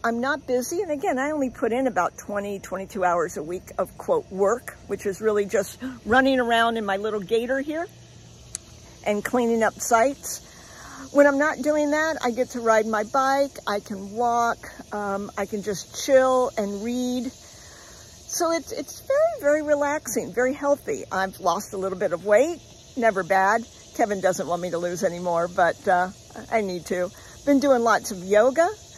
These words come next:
Um, I have the Peloton app, so even when I'm here, I can, uh, continue to keep up my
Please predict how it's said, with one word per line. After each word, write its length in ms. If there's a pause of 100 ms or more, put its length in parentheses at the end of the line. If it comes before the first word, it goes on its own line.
(260)
Um, 240
I 80
have 140
the 80
Peloton 720
app, 260 (380)
so 260
even 260
when 140
I'm 180
here, 460
I 160
can, 500
uh, 300
continue 520
to 80
keep 340
up 200
my 300